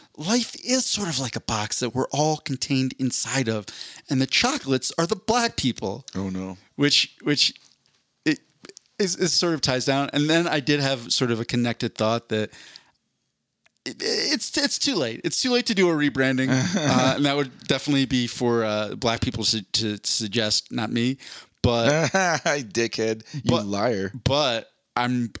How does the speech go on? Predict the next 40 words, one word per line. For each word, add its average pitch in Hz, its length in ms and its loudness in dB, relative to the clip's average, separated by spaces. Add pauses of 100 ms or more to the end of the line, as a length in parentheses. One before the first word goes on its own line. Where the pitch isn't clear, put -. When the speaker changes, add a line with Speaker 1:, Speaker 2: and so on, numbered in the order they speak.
Speaker 1:
if 110 400 -6
I'm 113 180 0
completely 123 420 0
honest, 135 340 0
I 123 100 2
do 135 360 0
wish 131 400 0
that - 140 -8
they 110 80 2
were 101 80 0
called 101 240 -2
chocolate 104 440 -4
people 101 300 -6
instead 110 220 -6
of 101 80 -12
black 98 240 -4
people. 104 340 -6
Speaker 2:
<laughs> - 40 -4 (480)
Speaker 1:
Because 135 500 0
one, 185 560 2
there's 131 200 2
just 151 200 0
so 160 120 0
much 160 260 0
better 113 220 2
of 113 80 -4
a 113 40 -6
connotation 113 680 -2
with 104 80 -6
chocolate. 104 380 -2
Like, 147 140 -12
who - 80 -8
doesn't 208 180 -4
like 160 140 -2
chocolate? 113 500 -4 (480)
And 113 220 -6
two, 247 300 0
it's 143 140 2
just 196 220 -2
more 139 440 2